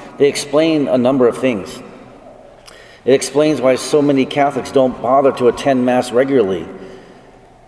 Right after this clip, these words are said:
and why so many have not returned to Mass after covid restrictions were lifted. So what do we do now? Well, according to our bishops,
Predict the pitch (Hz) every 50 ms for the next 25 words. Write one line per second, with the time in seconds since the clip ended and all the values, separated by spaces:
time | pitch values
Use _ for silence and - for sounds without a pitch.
0 | _ _ _ - 110 117 123 123 120 - - 135 131 123 123 131 135 135 127 120
1 | 110 113 123 127 120 117 123 - - - 131 143 156 156 127 113 107 110 113 110
2 | 113 101 - 127 120 120 113 113 117 110 - - - 147 156 151 139 113 113 104
3 | - - 107 98 - 98 92 80 90 92 92 104 123 123 - - - - - -
4 | - - - - - - - - - - - - - - - - _ _ _ -
5 | _ _ _ _ _ _ _ _ _ _ - - - - - _ _ _ - -
6 | - - - - - - - - - - - - - - - - - - _ _
7 | - - - - - 143 127 113 120 147 170 175 175 165 143 123 117 147 156 139
8 | 131 135 143 165 151 120 - - - - - - - - - - - - - -
9 | - - - - - - - - - - - - - - - - - - _ -
10 | _ _ _ _ _ - - - - - - - - - - 117 135 135 127 -
11 | - 170 165 165 160 151 139 127 113 151 170 - - 143 98 - - -